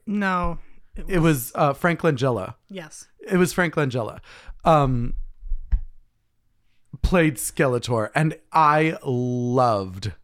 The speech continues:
Speaker 2: Skeletor. He was my <laughs> fucking favorite. I wanted to be him. I wanted to have that big fucking staff. Not the gold Skeletor.
Speaker 1: Right.
Speaker 2: I want, like, the, the, like, spooky, scary,
Speaker 1: Spooky
Speaker 2: dark.
Speaker 1: Emperor Palpatine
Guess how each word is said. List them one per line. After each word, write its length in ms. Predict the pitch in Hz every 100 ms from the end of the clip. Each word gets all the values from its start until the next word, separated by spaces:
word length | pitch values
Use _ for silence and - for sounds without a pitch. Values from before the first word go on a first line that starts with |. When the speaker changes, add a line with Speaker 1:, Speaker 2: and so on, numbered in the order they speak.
| _ _ _ _ -
Speaker 2:
Skeletor. 760 | - - 123 95 - - - - _ - -
He 100 | 165
was 180 | 156 117
my 160 | 123 87
<laughs> 120 | -
fucking 320 | 143 170 170
favorite. 480 | - 143 123 135 - - -
I 100 | 143
wanted 300 | 139 123 110
to 100 | 92
be 240 | - 135 151
him. 240 | 165 160
I 100 | -
wanted 220 | 120 127
to 60 | 131
have 140 | 127
that 260 | 113 104 -
big 260 | 139 143
fucking 340 | - 147 139 120
staff. 240 | - 120 - - -
Not 260 | 208 -
the 80 | 254
gold 500 | 151 160 143 143 143
Skeletor. 840 | - - 151 151 - 160 151 160 - -
Speaker 1:
Right. 320 | 180 180 180 -
Speaker 2:
I 120 | -
want, 340 | 165 170 240 -
like, 300 | 151 - -
the, 380 | 143 131 120 - _ -
the, 100 | 147
like, 440 | 135 113 - - _ _ _ _ _
spooky, 440 | - - 156 131 131
scary, 380 | - 143 117 117
Speaker 1:
Spooky 360 | 117 185 165 -
Speaker 2:
dark. 480 | 147 117 113 - - -
Speaker 1:
Emperor 300 | 190 180 175
Palpatine 600 | 175 170 165 156 147